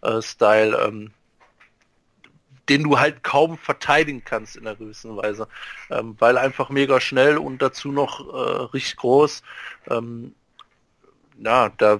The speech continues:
wird's für beide, äh, entsprechend viele Abnehmer, äh, geben und da kommt's, kommt's, glaub ich, echt drauf an, welcher ist, äh, zuerst dran. Also ich glaub, die werden beide relativ, also spät gehen in der ersten Runde.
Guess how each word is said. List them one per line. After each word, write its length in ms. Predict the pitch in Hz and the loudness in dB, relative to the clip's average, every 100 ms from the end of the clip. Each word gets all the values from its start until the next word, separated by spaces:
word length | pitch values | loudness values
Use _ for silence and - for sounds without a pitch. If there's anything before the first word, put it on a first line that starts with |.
| - | 2
wird's 220 | 127 131 - | -2 -2 0
für 160 | 135 | 0
beide, 580 | 113 117 139 120 113 123 | 4 4 6 6 4 2
äh, 220 | 131 117 | 2 2
entsprechend 460 | - - - 123 123 | 0 -4 -4 -4 -6
viele 240 | - 123 | -2 0
Abnehmer, 420 | 120 120 110 107 107 - - - | 0 -2 -4 -4 -4 -10 -10 -6
äh, 120 | 113 | 0
geben 240 | 120 127 | 2 2
und 80 | 117 | 2
da 80 | 117 | 0
kommt's, 380 | - 120 - - | -2 -8 -8 -14
kommt's, 320 | - 117 - | -12 -12 -10
glaub 180 | - 107 | -2 -2
ich, 80 | 110 | -2
echt 220 | 117 - | -10 -6
drauf 160 | 110 - | -8 -4
an, 240 | 113 107 | -6 -2
welcher 340 | 110 117 - 113 | -2 0 2 0
ist, 300 | 71 - - | -2 -10 -8
äh, 240 | 117 110 - | -4 -4 -4
zuerst 760 | - - 123 123 120 131 - - | -20 -14 -6 2 2 2 -6 -2
dran. 320 | 113 127 135 - - - - | 0 0 -8 -16 -20 -20 -16
Also 160 | 117 113 | -12 -10
ich 100 | - | -2
glaub, 220 | 120 113 | 0 0
die 160 | 123 110 | -4 2
werden 300 | 113 117 98 | 2 2 -8
beide 340 | - 117 107 | -4 0 0
relativ, 680 | 107 110 107 113 104 - - | 2 0 -2 -12 -14 -16 -12
also 400 | 110 104 101 101 _ _ _ _ _ _ _ _ _ _ _ _ _ _ _ _ | -10 -4 -4 -6 _ _ _ _ _ _ _ _ _ _ _ _ _ _ _ _
spät 580 | - - 120 123 120 - | -12 -2 0 0 -2 -6
gehen 280 | 101 101 - - | -6 -6 -14 -18
in 60 | 107 | -8
der 140 | 101 | -4
ersten 320 | 104 104 - | -4 -6 -8
Runde. 380 | 98 98 104 113 | -10 -8 -6 -6